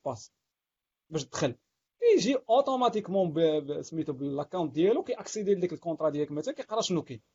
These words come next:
وهو دونك ما معروفش، ونتايا ما معروفش، ولابليكاسيون ديالك انستوبابل.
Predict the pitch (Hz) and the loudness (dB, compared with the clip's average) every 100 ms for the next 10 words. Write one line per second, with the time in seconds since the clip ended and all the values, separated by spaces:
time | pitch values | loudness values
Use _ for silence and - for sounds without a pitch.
0 | _ _ _ _ _ - 165 185 254 262 | _ _ _ _ _ -4 4 6 8 8
1 | - 202 208 131 156 480 - - _ _ | 6 2 2 6 6 6 2 -8 _ _
2 | _ - 170 190 208 196 165 135 117 151 | _ -6 -2 6 6 8 6 2 0 0
3 | 277 - - _ 190 208 214 214 202 220 | -2 -4 -20 _ -2 -2 -2 -8 -8 -8
4 | 214 269 233 196 - 185 - 113 | -8 -8 -8 -10 -8 -12 -12 -16